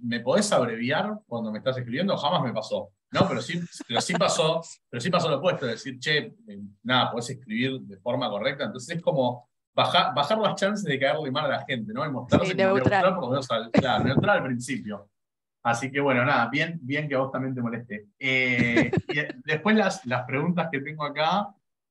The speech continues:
Speaker 1: son, eh, la pregunta de cuánto querés ganar. ¿Cuál es una buena respuesta para cuánto, cuánto querés ganar? Y yo te tiro, perdón, eh, primero te tiro lo que, la, la, la recomendación, así me quemo yo primero por las dudas, pero la recomendación que le digo a la gente es,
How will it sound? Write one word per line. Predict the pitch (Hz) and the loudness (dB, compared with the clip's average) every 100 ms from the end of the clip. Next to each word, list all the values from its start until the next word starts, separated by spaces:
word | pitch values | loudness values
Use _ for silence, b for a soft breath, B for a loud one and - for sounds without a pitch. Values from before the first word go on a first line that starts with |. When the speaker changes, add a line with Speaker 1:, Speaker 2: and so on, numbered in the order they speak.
| _ | _
Speaker 1:
son, | - - 147 147 151 151 156 _ | -12 -2 2 4 2 -2 -10 _
eh, | 127 120 120 117 117 113 113 | -6 -2 0 -2 -2 -6 -6
la | 127 139 | -2 -2
pregunta | 156 208 220 196 | 0 0 2 2
de | 151 139 127 | 2 0 -2
cuánto | 185 202 208 | 0 0 0
querés | 160 165 | -4 -4
ganar. | 147 123 107 - | -2 -4 -6 -8
¿Cuál | 160 | -8
es | - | -4
una | 151 | -2
buena | 156 151 | 0 0
respuesta | 131 127 156 165 156 | -2 -6 -8 -4 -2
para | 113 110 | 0 -2
cuánto, | 123 131 127 127 117 113 | -4 -6 -4 -2 -2 -2
cuánto | 139 139 131 | -2 -2 -2
querés | 120 123 | -4 -4
ganar? | 120 113 107 107 _ _ _ _ - | -4 -4 -4 -6 _ _ _ _ -8
Y | 135 135 | -6 -4
yo | 190 | -2
te | 190 | -2
tiro, | 190 202 180 175 - - | 0 2 2 2 -6 -4
perdón, | 143 123 151 | 0 2 0
eh, | |
primero | 135 160 156 | -4 -6 -6
te | 135 | -6
tiro | 160 | -4
lo | 143 123 | -2 -4
que, | 120 | -6
la, | 113 120 117 | -6 -6 -6
la, | 110 110 104 110 - | -4 -4 -4 -10 -14
la | 107 107 | -10 -10
recomendación, | 107 110 110 113 - 147 147 | -8 -8 -6 -6 -6 -6 -6
así | - 131 | -4 -4
me | 120 | -2
quemo | 135 120 - | -2 -4 -4
yo | 110 | -10
primero | 117 127 113 | -6 -4 -4
por | 107 | -6
las | 113 | -6
dudas, | 131 147 120 | -2 -2 -2
pero | 110 | -4
la | 113 | -6
recomendación | 110 117 117 117 147 | -6 -12 -12 -12 -6
que | 131 | -4
le | |
digo | 135 | -2
a | 131 | -2
la | |
gente | 156 156 131 | -4 -4 -4
es, | 135 | -4